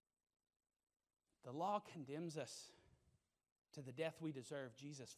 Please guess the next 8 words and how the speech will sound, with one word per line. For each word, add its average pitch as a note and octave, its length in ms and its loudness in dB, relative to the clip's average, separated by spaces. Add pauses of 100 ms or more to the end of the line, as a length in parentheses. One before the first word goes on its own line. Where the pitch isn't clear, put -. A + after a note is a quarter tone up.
(140)
freed F3 300 2
us - 460 -8 (580)
to C3+ 80 -6
the A#2 140 -8 (160)
life C#3+ 360 4
that A2 140 -2
is G2+ 220 -8
his. - 500 -12